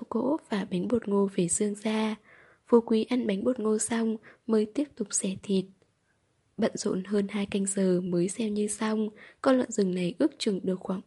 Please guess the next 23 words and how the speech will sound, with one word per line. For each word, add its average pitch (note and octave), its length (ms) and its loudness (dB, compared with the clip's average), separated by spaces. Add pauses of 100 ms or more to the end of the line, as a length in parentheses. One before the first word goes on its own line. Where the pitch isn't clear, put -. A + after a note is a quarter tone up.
bốn F#3 200 2
chậu - 220 -2
gỗ - 180 2
thịt B3 260 2
lớn. F3+ 380 4 (1200)
Vương G#3 220 4
Sào G3+ 220 -4
Nhi G3+ 220 -2
biết C#4+ 220 2
Phú G3+ 220 0
Quý G3 160 2
đã A3+ 160 -6
trở B3 200 2
lại, F#3+ 300 0 (260)
vội C4 240 4
vàng G3 200 -2
chạy A3 260 -4
đến, G3 300 0 (320)
mua C4 140 6
một B3 220 2
cái F3 180 0
giò A3+ 200 0
heo. A3+ 460 0